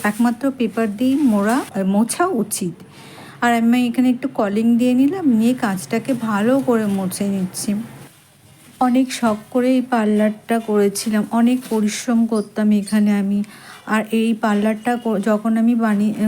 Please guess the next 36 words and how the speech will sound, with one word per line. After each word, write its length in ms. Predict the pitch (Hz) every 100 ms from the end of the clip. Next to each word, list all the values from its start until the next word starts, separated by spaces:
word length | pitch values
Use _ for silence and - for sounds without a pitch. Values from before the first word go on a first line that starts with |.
| 208
করেছিলাম, 640 | 220 233 233 - 240 220
বানিয়েছি, 420 | 220 196 214 226 240
মানে 140 | 220
ডেকোরেশন 600 | 202 190 220 226 254 240
করেছিলাম, 440 | 254 254 233 214
তখন 360 | 208 190 226 233
আমার 340 | 226 214 220
হাতে 260 | 226 220 262
এক 300 | 202 226 247 -
পয়সাও 460 | 208 208 208 226 226
ছিল 340 | 226 208 180
না। 240 | 185 185 185 - - - - - -
তো 100 | -
আমার 460 | 262 208 208 226 233
একটা 440 | 247 214 208 -
গয়না 480 | 240 214 190 202 226
বিক্রি 460 | 226 208 - 226 226
করার 240 | 226 233 233
টাকাতে 400 | 220 190 202 233
কিন্তু 280 | 226 240 240
আমি 180 | 254 240
এই 80 | 254
পার্লারটা 580 | 240 208 196 196 -
বানিয়েছিলাম। 760 | 220 202 196 196 190 - 196 196 - - - - -
তো 80 | - 240
এ, 120 | 233 226 - - -
তারপরে 480 | 240 254 233 226
যে 140 | 240 220
সমস্ত 540 | 208 247 247 - 269 240
গয়না 440 | 220 208 214 226
বা 140 | 226
জিনিস 360 | 226 220 220 214
বানিয়েছি, 720 | 220 226 233 262 254 240 240 -
আমার 240 | 214 214 226
এই 100 | 233
পার্লার 420 | 226 208 202